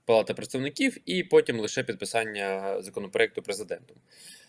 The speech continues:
Але поки цього не сталося, з різних причин, насправді,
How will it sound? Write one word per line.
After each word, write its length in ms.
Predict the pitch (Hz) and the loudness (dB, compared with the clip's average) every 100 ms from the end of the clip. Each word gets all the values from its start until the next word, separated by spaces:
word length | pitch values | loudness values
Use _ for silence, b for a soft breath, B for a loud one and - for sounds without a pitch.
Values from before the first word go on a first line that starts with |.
| B - | B 2
Але 340 | 127 143 220 | 4 6 2
поки 360 | 269 190 214 214 | 0 -4 -4 -6
цього 320 | - 170 165 | -4 -4 -4
не 100 | 151 | -6
сталося, 680 | 131 120 117 139 - 226 240 254 226 - | -4 0 0 0 -6 -8 -10 -12 -20 -10
з 260 | 123 107 120 | -8 -2 0
різних 640 | 165 185 147 135 117 - _ _ _ | 0 -2 -2 -2 -4 -8 _ _ _
причин, 560 | 123 120 - 110 156 247 | -4 -4 -2 -2 -4 -6
насправді, 640 | 180 - 180 175 175 175 | -6 0 4 4 4 -2